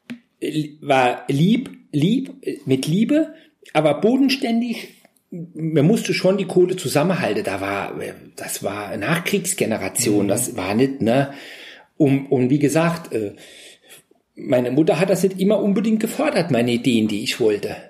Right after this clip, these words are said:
Speaker 2: Mhm.
Speaker 1: Ich hab's aber trotzdem getan, weil es mein Leben ist. Ey, wenn du was willst, mach es.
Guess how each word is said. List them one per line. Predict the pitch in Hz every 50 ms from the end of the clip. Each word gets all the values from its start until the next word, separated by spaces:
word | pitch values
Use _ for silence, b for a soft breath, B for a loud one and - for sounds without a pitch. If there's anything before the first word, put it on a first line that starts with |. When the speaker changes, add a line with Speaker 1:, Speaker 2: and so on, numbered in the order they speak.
| _ _
Speaker 2:
Mhm. | - 110 107 104 101 101 107 139
Speaker 1:
Ich | 110 -
hab's | 139 135 - -
aber | 139 147 135
trotzdem | - 156 156 - - - 139 107 92
getan, | 87 - - - 95 87 87 87 87 82
weil | 131 165 196
es | 196 185 196
mein | 214 226 240 262 262 262
Leben | 247 220 208 202 196 180 160 147
ist. | 104 117 117 107 - - - - -
Ey, | 143 160 175 190 180
wenn | 180 202 220
du | 233 208
was | 208 202 190 - 214
willst, | 220 240 240 240 - -
mach | 175 185 208 190 226
es. | 190 127 107 95 - - - - - _